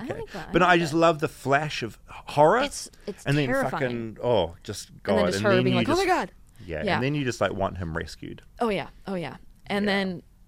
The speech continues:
Speaker 2: something that was equally as terrifying, um, in this movie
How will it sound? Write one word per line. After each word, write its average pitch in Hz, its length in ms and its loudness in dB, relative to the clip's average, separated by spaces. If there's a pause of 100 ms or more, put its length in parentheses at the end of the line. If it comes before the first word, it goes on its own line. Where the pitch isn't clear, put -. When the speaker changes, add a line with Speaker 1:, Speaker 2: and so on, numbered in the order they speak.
(260)
Speaker 2:
something 240 280 2
that 226 140 0
was 185 240 -4
equally 208 380 -2
as 160 100 -4
terrifying, 160 760 -8
um, 170 560 -4
in 185 160 -4
this 170 180 -10
movie 76 440 -12